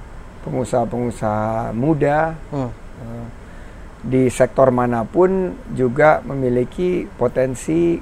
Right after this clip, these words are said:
Speaker 1: kesuksesan yang lebih baik lagi. Karena berdasarkan data-data dan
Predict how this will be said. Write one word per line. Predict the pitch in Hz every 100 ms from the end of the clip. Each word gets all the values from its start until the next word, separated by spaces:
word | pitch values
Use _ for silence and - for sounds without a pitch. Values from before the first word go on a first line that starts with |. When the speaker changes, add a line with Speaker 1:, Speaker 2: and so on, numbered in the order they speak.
| - - -
Speaker 1:
kesuksesan | - - 131 147 127 160 156 160 160 -
yang | 123 127
lebih | 127
baik | 123 127 127
lagi. | 139 127 160 127 - - - - -
Karena | 147 147 165 185
berdasarkan | 185 151 143 123 131 131 135 127 123 123 120 - - - - -
data-data | 127 127 127 135 139 175
dan | 156